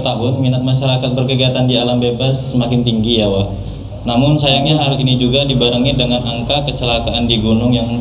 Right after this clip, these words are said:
juga turut tinggi. Nah, itu menurut Wak Bongkeng bagaimana?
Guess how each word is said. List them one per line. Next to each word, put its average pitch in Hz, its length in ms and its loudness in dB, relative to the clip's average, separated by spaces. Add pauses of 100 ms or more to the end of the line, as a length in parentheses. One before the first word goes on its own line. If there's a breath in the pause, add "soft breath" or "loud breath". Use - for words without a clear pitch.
(300)
juga 113 320 0
turut 110 240 -4
tinggi. 104 320 -2 (720)
Nah, 104 160 0 (240)
itu 123 160 0
menurut 143 480 2 (320)
Wak 135 240 -2
Bongkeng 143 400 0
bagaimana? 120 400 0